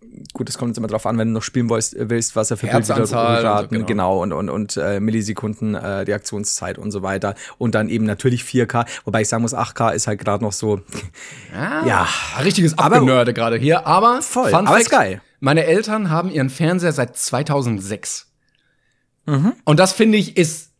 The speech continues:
Speaker 2: lang für einen Fernseher. Also
Speaker 1: Ja.
Speaker 2: das sind, ne, sechzehn Jahre, glaub ich, ne?
Speaker 1: Jetzt rechnen können. Äh, fünfzehn, äh, fünf, jetzt, wir haben zweitausendzweiundzwanzig bald. Ja, dann wären's sechzehn Jahre. Ja.
Speaker 2: Also das Ding ist fast <laughs> so alt wie ich gefühlt, mein Gott.
Speaker 1: Das ist krass.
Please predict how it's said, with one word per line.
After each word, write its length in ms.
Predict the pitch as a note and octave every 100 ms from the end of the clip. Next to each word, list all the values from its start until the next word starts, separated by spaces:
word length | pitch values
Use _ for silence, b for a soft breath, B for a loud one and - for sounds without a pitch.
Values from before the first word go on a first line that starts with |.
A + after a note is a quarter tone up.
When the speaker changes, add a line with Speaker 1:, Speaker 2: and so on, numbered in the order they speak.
| -
Speaker 2:
lang 600 | C3+ D#3 D3+ D3 A#2 G2+
für 160 | D3
einen 100 | B2+
Fernseher. 520 | A2+ A2 A2 G#2+ G2
Also 140 | C3 B2+
Speaker 1:
Ja. 60 |
Speaker 2:
das 100 | D3+
sind, 400 | D#3 D3+ D3 - - _ _ _ _ _
ne, 340 | G#2+ A2+ G3
sechzehn 440 | F3+ C#3+ D#3 - F3+
Jahre, 260 | F3+ F3
glaub 240 | G#2+ G2+ G2+
ich, 100 | G2+
ne? 260 | C3 F#3+ C#4+ _ _ _ _ _ B B _ _ _ _ _ _ _ _ _ _ _ _ _ _ _ _
Speaker 1:
Jetzt 260 | F#2 - C3
rechnen 280 | A#2 G#2
können. 200 | F#2 F#2
Äh, 120 | F#2 F#2+
fünfzehn, 560 | C3 C#3+ - D#3+ D#3 - -
äh, 120 | C#2+
fünf, 320 | D3 C#3+ C#3+ - - - -
jetzt, 220 | C#3+ - -
wir 320 | A#2+ - B2
haben 120 | A2+
zweitausendzweiundzwanzig 800 | - A#2+ A2+ A#2 A2+ G#2+ G2+ G2
bald. 160 | G2 G2+
Ja, 100 | A#2
dann 160 | C#3+ D3
wären's 160 | C#3+
sechzehn 260 | D#3 D3 C3
Jahre. 240 | A#2+ A2+
Ja. 40 | A#2
Speaker 2:
Also 200 | B2+ B2+
das 120 | B2+
Ding 120 | -
ist 100 | D#3
fast 180 | - D3+
<laughs> 80 | -
so 20 |
alt 320 | F3+ - - -
wie 40 |
ich 240 | D#3+ -
gefühlt, 600 | - - - B2 B2 -
mein 220 | B2+ F2+ G2
Gott. 100 | G2+
Speaker 1:
Das 80 |
ist 80 | -
krass. 420 | - D3+ D#3 -